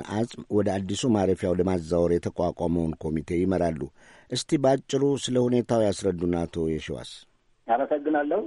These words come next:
Speaker 2: የፕሮፌሰር አስራት ወልደየስ አስራ ስምንተኛ ዓመት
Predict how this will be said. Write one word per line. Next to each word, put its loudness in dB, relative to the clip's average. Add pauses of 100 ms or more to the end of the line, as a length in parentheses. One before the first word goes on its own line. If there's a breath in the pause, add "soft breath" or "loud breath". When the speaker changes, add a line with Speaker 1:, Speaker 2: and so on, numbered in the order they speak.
Speaker 2:
የፕሮፌሰር -2 (800)
አስራት -2
ወልደየስ -2 (200)
አስራ -2
ስምንተኛ -4
ዓመት -4